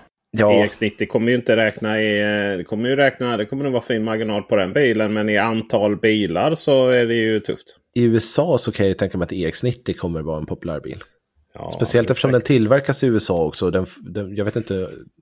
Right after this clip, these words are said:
Speaker 1: eh, om
Speaker 2: Men
Speaker 1: den
Speaker 2: hinner
Speaker 1: får
Speaker 2: de ens få ut den om, om, om två år är väl frågan.
Speaker 1: Ja, men alltså, säger de tjugotjugofem, då menar de ju sista december tjugotjugofem, och den bilen ska ju komma,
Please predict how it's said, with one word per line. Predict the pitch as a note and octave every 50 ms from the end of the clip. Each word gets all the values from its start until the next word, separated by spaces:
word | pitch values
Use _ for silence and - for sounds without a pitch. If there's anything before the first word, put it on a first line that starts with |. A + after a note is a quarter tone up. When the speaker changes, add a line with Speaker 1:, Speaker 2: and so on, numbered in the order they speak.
| _ _ _ -
Speaker 1:
eh, | G2 G2
om | E2+ E2 F#2+
Speaker 2:
Men |
Speaker 1:
den | F#2+ A#2 A#2
Speaker 2:
hinner | C3+ C3 C3
Speaker 1:
får | B2+
Speaker 2:
de | B2 B2+
ens | C3 B2 A#2
få | - - A#2+ -
ut | - A2+ G2+ G#2 - -
den | D#3+ D3
om, | C#3+ C3 B2
om, | A#2+ B2+ B2 B2 A#2 A2+ G#2+ A2 A2
om | G#2+ G#2
två | - - A2+ G2 F#2 F2+
år | F2+ F2+
är | F#2 F2
väl | F2+ E2+ D#2+
frågan. | - - F2+ E2 C#2 C2+ F2 - _ _ _ _ _ _
Speaker 1:
Ja, | - A2+
men | A2+ A2+ A2
alltså, | A2 G2 - G2
säger | - - A2 G#2+
de | G#2 G#2+ G2+
tjugotjugofem, | - - A#2 G2+ F#2 F2 - F#2 - - A#2 G2 F2 E2+
då | F#2
menar | F2+ G2 F#2+ F2 F2+ F2
de | F2 F2 F2
ju | F2 F2
sista | E2 - - F2 - - F2
december | E2 D2 E2+ D#2 - - A2 G#2 G2 F2 E2 D#2+
tjugotjugofem, | - - F2+ D#2+ D#2+ - - D2+ - G#2+ F#2 D#2+ D#2
och | D#2
den | E2 F2+ F2+ F2
bilen | F#2+ F#2 F2 F2 E2+
ska | - - F2+
ju | F2 F2
komma, | - - F2+ E2+ D#2+ D#2+ D#2+ E2